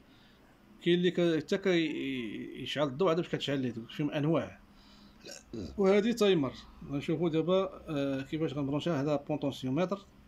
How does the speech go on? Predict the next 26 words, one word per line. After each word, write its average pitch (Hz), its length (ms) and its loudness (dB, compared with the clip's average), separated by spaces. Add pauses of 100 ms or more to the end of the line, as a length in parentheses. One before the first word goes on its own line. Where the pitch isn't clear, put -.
(100)
فارياتور، 127 680 -2 (420)
كنفاريي 123 440 -2
بيه. 175 220 -2 (500)
وهنايا، 165 680 0
آه، 139 680 -8
يعني، 143 520 -4
آه، 135 680 -10
هاد 135 160 -6
الليد. 131 480 -6 (1040)
يعني 139 220 -2
هنا 156 80 0
كومون 160 320 -2
فونكسيون 143 420 -2
ان 135 260 -6
تايمر، 139 300 -2 (180)
آه، 135 280 -4
او 127 60 0
خمسمية 131 380 -4
وخمسة 143 440 -6
افيك 147 180 -4 (200)
فوتو 143 180 -4
سيليد. 110 380 -8 (1080)
هنا 135 140 0
عندنا 143 240 0
البليس 135 320 -2
ديال 123 360 -2